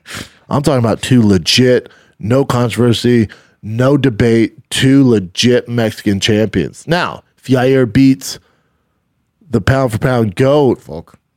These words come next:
Speaker 1: Volkanovski, then he's your official champ. Then Mexico has three. But right now, you have two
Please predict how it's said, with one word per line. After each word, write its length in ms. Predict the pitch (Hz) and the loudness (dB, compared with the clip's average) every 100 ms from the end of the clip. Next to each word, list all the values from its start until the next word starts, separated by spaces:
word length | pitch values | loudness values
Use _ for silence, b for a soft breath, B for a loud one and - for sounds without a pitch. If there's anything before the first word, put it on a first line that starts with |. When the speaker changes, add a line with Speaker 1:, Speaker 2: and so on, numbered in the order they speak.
| - | -12
Speaker 1:
Volkanovski, 1300 | 95 127 131 123 101 113 95 101 - - 90 82 127 b b b - | -2 0 0 0 -2 0 0 0 -2 -6 -6 -4 -6 b b b -4
then 240 | 160 214 | 0 2
he's 300 | 180 165 113 | 4 4 2
your 120 | 135 | 2
official 360 | 123 135 123 117 | 2 0 0 -2
champ. 320 | - 131 95 | -2 -4 -4
Then 240 | 95 151 151 | -2 -2 0
Mexico 300 | 131 - 139 | -2 0 0
has 260 | 143 139 | 0 -2
three. 400 | - 180 143 - b b | 0 2 2 -2 b b
But 100 | - | -4
right 160 | 120 151 | -2 0
now, 240 | 139 135 131 B B | -2 -2 -4 B B
you 160 | 127 | 0
have 180 | 120 - | 0 -2
two 420 | - 139 139 156 | -2 2 4 2